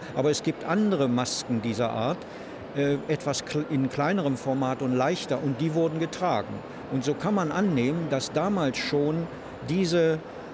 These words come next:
Verhältnisse, äh, theatralisch umgesetzt wurden, dass es damals schon ein, die Anfänge eines Theaterwesens gegeben haben mag. Und die hingen dann zusammen mit religiösen Festen.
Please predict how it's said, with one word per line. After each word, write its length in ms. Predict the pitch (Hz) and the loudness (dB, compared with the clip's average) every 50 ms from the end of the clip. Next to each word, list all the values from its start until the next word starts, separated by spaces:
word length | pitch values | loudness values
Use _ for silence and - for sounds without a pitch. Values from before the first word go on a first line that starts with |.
| - - | -14 -14
Verhältnisse, 800 | - - 160 117 143 175 180 185 - 170 170 151 - 180 175 170 | -4 -2 -2 0 2 2 0 0 0 -4 -4 -2 2 2 2 2
äh, 40 | 170 - - - - - - - - - - - - - - - - 165 165 165 170 165 165 - | 0 -2 -8 -12 -12 -14 -12 -12 -12 -10 -10 -10 -8 -10 -8 -6 -4 -4 -2 -2 -2 -4 -6 -6
theatralisch 680 | - - 160 160 156 - - - 170 185 190 185 180 - 208 | -2 2 2 2 2 0 -2 -2 0 0 0 0 -2 0 2
umgesetzt 600 | 208 208 202 180 139 117 127 110 - - - 110 | 2 4 4 4 4 2 0 0 0 -6 -4 -4
wurden, 260 | 110 107 107 107 107 | -2 -2 -2 -2 -2
dass 160 | 113 123 - | -2 -2 -2
es 120 | 151 - - | -2 -2 0
damals 340 | 160 156 180 190 175 156 | 0 0 0 0 -2 -2
schon 200 | - - 165 151 | -2 -4 -4 -4
ein, 260 | 156 147 143 143 147 147 147 143 139 - - - - - - - 147 - - - 147 | -2 -2 0 0 0 -2 -4 -6 -8 -10 -10 -10 -8 -8 -10 -8 -8 -8 -8 -4 0
die 100 | 131 147 | 0 2
Anfänge 380 | 151 175 185 - - 170 160 156 | 2 2 0 0 0 -2 0 0
eines 280 | 156 156 156 151 - - | -2 -2 -2 -4 -4 -2
Theaterwesens 1000 | - 170 165 180 196 196 170 143 120 117 110 110 101 92 101 95 92 - - - - | -2 -2 0 0 0 0 0 0 2 2 0 0 -2 -2 -6 -6 -6 -8 -10 -6 -6
gegeben 400 | 120 101 92 110 110 101 104 107 101 | -6 -4 -2 -2 -2 0 -2 -2 -2
haben 180 | 101 101 104 107 | -2 -2 0 0
mag. 200 | 110 120 135 131 - | 0 0 -2 -2 -2
Und 200 | 151 143 117 110 | -2 -2 0 2
die 300 | 156 180 202 196 190 196 - - - - - - - - - - - 131 | 2 2 2 2 2 0 -2 -6 -10 -10 -8 -8 -8 -8 -10 -8 -4 -2
hingen 260 | 123 185 185 180 175 | 0 2 4 4 4
dann 160 | 165 160 156 | 2 0 0
zusammen 520 | 147 - 156 135 127 139 139 156 170 190 196 - - - - - - - | -2 -2 -2 0 0 2 2 2 0 -2 -2 -4 -10 -14 -14 -12 -4 -2
mit 320 | 151 160 - - - - - - - - - - - - - 123 | -2 -2 -2 -4 -10 -12 -12 -14 -14 -14 -14 -14 -14 -10 -4 0
religiösen 560 | 135 156 156 143 131 147 156 165 156 156 156 | 0 2 2 2 2 2 2 2 2 0 -2
Festen. 800 | - - - 190 175 - - - - - - 120 135 175 196 | -2 0 0 0 2 2 0 -2 -4 -2 0 0 0 0 0